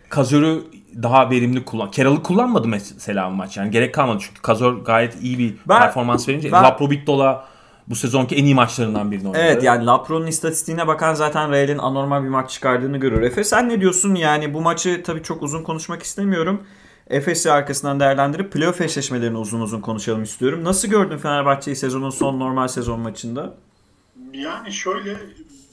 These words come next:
Speaker 3: bir değerlendirmeye şunu da ekleyelim. Hem Lorenzo'nun en çok top kullandığı maçlardan biri dedik. Ama şunu da söyleyelim. Nando De Colo'nun da sezon boyunca en çok top kullandığı maçı oynadığını da söylemek lazım. Hem en çok sahada kaldı,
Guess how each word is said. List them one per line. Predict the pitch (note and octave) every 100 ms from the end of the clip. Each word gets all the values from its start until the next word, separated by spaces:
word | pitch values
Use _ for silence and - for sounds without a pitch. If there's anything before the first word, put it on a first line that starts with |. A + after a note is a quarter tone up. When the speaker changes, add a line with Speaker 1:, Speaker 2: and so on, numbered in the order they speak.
| -
Speaker 3:
bir | C#3
değerlendirmeye | D#3 D#3+ E3+ E3+ F3+ F3+
şunu | - F#3+
da |
ekleyelim. | F#3 D4 C4
Hem | D#4 D4
Lorenzo'nun | C#3+ D#4 D#4+ E4 E4 - -
en | D3+
çok | D#3+ E3
top | - D3+
kullandığı | - D#3 D#3
maçlardan | D#3 D#3 F3 D#3+ E3
biri | E3 F3
dedik. | D#3 - - _ _ _ _ _
Ama | - F3
şunu | F3+ G3+
da | G3+
söyleyelim. | - C#3 D#3 G#3 D#3
Nando | D3+ E3 E3+
De | -
Colo'nun | - G3 G3 E3
da | C3+
sezon | - D3 - D#3+
boyunca | D#3 E3
en | F#3 -
çok | F#3+ - _ -
top | E3+ E3
kullandığı | E3+ D#3+ F3+
maçı | D#3+ D#3
oynadığını | E3 D#3+ D#3+
da | -
söylemek | - A2 A2 G#2
lazım. | - - - _ _ _ _ -
Hem | F#3 F#3+
en | F#3+
çok | G3 E3+
sahada | E3+ C#3 C#3
kaldı, | - A2 A#2